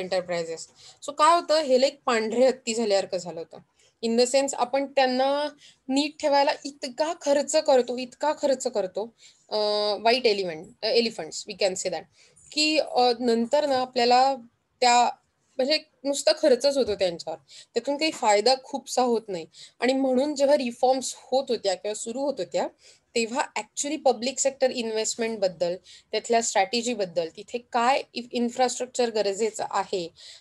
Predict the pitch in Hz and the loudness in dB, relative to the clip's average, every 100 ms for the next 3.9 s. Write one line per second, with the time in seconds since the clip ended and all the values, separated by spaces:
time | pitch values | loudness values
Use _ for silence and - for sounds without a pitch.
0 | - 202 208 240 269 - 269 - 311 302 | -6 -2 0 -2 -6 0 0 2 0 2
1 | 294 294 302 320 - _ _ _ _ _ | 2 4 4 4 0 _ _ _ _ _
2 | 247 262 311 - 254 254 - 311 320 254 | 0 2 0 0 0 0 0 4 4 2
3 | 247 233 240 240 - 214 190 180 240 | -2 0 0 -2 0 -2 0 -2 -2